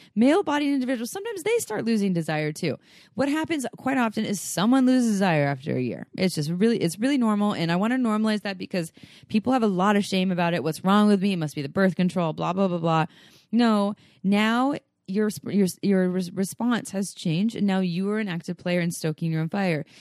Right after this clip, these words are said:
So instead of waiting for this nat-, this thing to flow through you, you create it either on your own or with your partner.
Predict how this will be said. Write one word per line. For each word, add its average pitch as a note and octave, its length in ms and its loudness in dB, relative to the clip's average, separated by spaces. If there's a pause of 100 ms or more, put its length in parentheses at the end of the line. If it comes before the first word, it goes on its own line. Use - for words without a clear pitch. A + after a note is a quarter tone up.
(120)
So A3 120 -2
instead A3 240 0
of G3 200 -2
waiting A3+ 340 2
for A3 100 -6
this F#3 200 -8
nat-, F3+ 320 -2
this F3+ 160 -6
thing G3+ 180 -2
to F3 60 -4
flow F3+ 380 -2
through F3 260 -4
you, A#3+ 380 0 (440)
you E4+ 200 -2
create F#4 360 -2
it E3+ 180 0 (280)
either A#3+ 260 2
on A#3+ 160 0
your A3+ 160 0
own B3+ 260 -2
or G#3+ 120 -2
with G3+ 180 -4
your F#3+ 140 -4
partner. - 480 -12